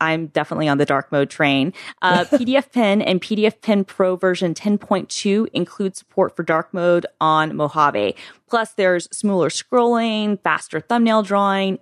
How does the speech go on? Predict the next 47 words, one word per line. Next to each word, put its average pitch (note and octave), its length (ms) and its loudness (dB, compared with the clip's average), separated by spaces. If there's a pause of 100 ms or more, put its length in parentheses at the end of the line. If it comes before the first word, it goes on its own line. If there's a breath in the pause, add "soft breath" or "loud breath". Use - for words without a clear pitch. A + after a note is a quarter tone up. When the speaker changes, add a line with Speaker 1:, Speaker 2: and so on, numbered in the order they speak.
Speaker 1:
and F#3+ 280 0
increased F3 680 -4
maximum D3+ 600 -4
zoom. C#3+ 420 -2
So F3+ 260 2 (280 loud breath)
basically, B3+ 540 2
if E3+ 200 2
you A3 140 -2
deal D4+ 140 2
with D#4 120 0
P C4 120 -4
D A3 120 2
Fs E3+ 180 -2
at G#3 80 -4
all, C#3 360 0 (380)
you G3 220 0
need A3+ 220 0
P F#3+ 120 -10
D E3+ 120 2
F D#3 160 -4
Pen. - 340 -6 (140)
And F3+ 340 0
you E3+ 100 -6
can F#3+ 140 -2
learn F#3+ 180 2
more G3+ 280 2
about F#3 320 -2
P F#3 180 -10
D F3+ 80 2
F F3+ 140 -2
Pen F#3+ 300 0 (100)
and F3 260 0
P - 140 -12
D F3 100 -2
F E3+ 180 -2
Pen F#3 280 -4
Pro F#3+ 460 0 (120)
at G3 220 0
smilesoftware G#3 880 0
dot G3+ 220 0
com A#3 340 0
slash - 460 -2
rocket. F3+ 560 -2 (260 loud breath)
That's G3 380 -2
smilesoftware G#3+ 1400 -2
dot G3+ 260 0
com G#3 340 2